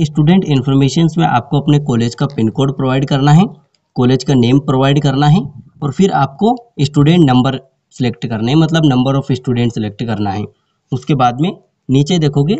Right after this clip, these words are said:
फिर next वाले ऑप्शन पर आपको click कर देना है। उसके बाद में आप देखिए कि upload student आईडी आपको upload करनी है। तो student आईडी अगर आपके पास है तो वो upload कीजिए,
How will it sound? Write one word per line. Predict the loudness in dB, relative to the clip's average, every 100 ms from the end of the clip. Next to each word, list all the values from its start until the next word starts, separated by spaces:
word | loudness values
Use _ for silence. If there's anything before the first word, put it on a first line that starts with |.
| -6 _ _ _
फिर | 4
next | 4 2 0
वाले | -2 -2
ऑप्शन | -2 -4 0 0
पर | 2 -2
आपको | -2 -2 -2
click | 0 0 0
कर | -4
देना | -2 0 0
है। | 2 0 -2 -4
उसके | -4 0 0
बाद | 2 0
में | -2
आप | 0
देखिए | -2 0 2 0 -2 -18 _ -4
कि | -4
upload | 0 2 2 0 -8
student | -4 0 2 4
आईडी | 2 4 2
आपको | 2 0 -2
upload | 2 2 2
करनी | 2 4 4
है। | 2 -4 _ _ _ _ -2
तो | 0 -2
student | 0 2 4 2
आईडी | 2 2 2
अगर | 0 0
आपके | -2 -2 -4
पास | -2 -2 0
है | 0 2
तो | 0
वो | -2 -2
upload | 0 0 0
कीजिए, | 0 0